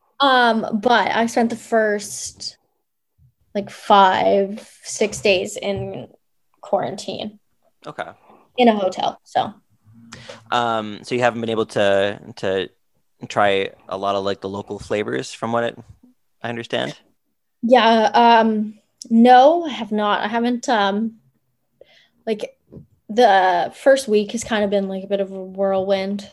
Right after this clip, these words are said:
Speaker 1: week and a half, like, trying to settle in, figure everything out. So I actually haven't gone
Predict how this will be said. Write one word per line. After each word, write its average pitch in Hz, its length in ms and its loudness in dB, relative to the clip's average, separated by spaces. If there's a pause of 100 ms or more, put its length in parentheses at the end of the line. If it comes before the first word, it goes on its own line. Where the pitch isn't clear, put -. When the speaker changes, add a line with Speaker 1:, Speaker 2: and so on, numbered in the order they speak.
Speaker 1:
week 208 200 -2 (100)
and 202 100 -4
a 196 40 -8
half, 190 380 -4
like, 190 140 -2
trying 190 180 -4
to 190 80 -4
settle 196 360 2
in, 190 280 -2
figure 202 300 -2
everything 202 640 -2
out. 196 320 -4 (260)
So 196 320 4
I 202 140 0
actually 214 300 2
haven't 226 180 0
gone 202 600 -2